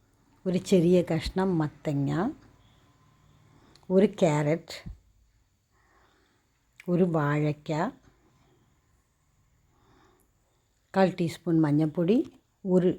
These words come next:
സ്പൂ-, ഒരു ടീസ്പൂൺ മുളക് പൊടി, ഒരു ടീസ്പൂൺ മല്ലിപ്പൊടി, ഒരു നെല്ലിക്കയുടെ വലുപ്പത്തിൽ പുളി,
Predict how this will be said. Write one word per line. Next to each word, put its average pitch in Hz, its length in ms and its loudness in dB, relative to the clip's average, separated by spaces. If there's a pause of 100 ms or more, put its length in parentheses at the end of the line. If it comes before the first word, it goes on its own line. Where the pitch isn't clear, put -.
(160)
സ്പൂ-, - 360 -12
ഒരു 180 200 2
ടീസ്പൂൺ 175 720 -2
മുളക് 156 460 -2
പൊടി, 185 380 0 (680)
ഒരു 190 200 4
ടീസ്പൂൺ 175 680 -4 (100)
മല്ലിപ്പൊടി, 165 840 -4 (920)
ഒരു 190 140 2
നെല്ലിക്കയുടെ 165 680 2
വലുപ്പത്തിൽ 156 600 -4
പുളി, 165 640 -4